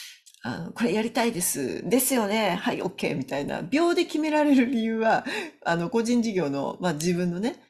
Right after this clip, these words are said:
采配でできるっていうところが、すっごいスピーディーで、私スピードを持って動きたかった人だったので、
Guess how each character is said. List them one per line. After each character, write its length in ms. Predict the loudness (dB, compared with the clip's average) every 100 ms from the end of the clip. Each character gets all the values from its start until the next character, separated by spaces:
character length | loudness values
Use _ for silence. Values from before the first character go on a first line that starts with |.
| -4
采 180 | 0
配 180 | 2 0
で 100 | 0
で 120 | -2
き 100 | -4
る 100 | -6
っ 20 | -8
て 180 | -6 -4
い 160 | -4
う 100 | -4 -10 -18 -8
と 120 | -6
こ 100 | 0
ろ 120 | 0 2
が、 460 | 2 2 2 -2 -10 -8
す 200 | -8 -4
っ 40 |
ご 120 | 2
い 40 | 2
ス 160 | 2
ピ 200 | -2 -2
ー 20 | 0
デ 100 | -2
ィ 80 | 0
ー 40 |
で、 140 | -2
私 240 | -2 -2 -2
ス 160 | -2
ピ 160 | 0 0
ー 40 |
ド 60 | 2
を 60 | 0
持 100 | -2
っ 80 |
て 100 | -2
動 180 | -4 -4
き 120 | -8
た 120 | -10 -6
か 120 | -6
っ 60 | -8 _
た 260 | -10 -10 -14
人 200 | -16 -8
だ 140 | -8
っ 40 | -8
た 160 | -12
の 140 | -14 -10
で、 240 | -12 -12